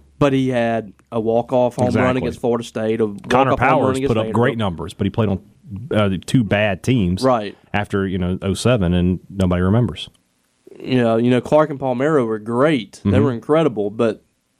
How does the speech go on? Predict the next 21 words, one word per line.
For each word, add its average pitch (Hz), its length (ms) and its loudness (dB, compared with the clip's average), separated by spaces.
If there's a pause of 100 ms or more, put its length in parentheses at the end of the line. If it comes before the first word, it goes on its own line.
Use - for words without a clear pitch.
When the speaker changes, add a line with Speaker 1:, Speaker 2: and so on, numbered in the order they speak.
(280)
Speaker 1:
the 127 140 -4
teams 175 400 2
being 131 280 2
as 110 100 -8
good 127 200 0
as 113 120 -6
they 113 160 2
are 123 300 2
is, 110 80 -8
Speaker 2:
Exactly. 120 200 -8
Speaker 1:
is 113 120 -8
one 120 180 -4
of 120 40 -2
the 110 80 -2
reasons 113 420 0
we 113 100 -4
talk 113 160 0
Speaker 2:
Exactly, 104 460 -6
Speaker 1:
about - 100 -16
them. - 100 -20
Speaker 2:
exactly. - 380 -18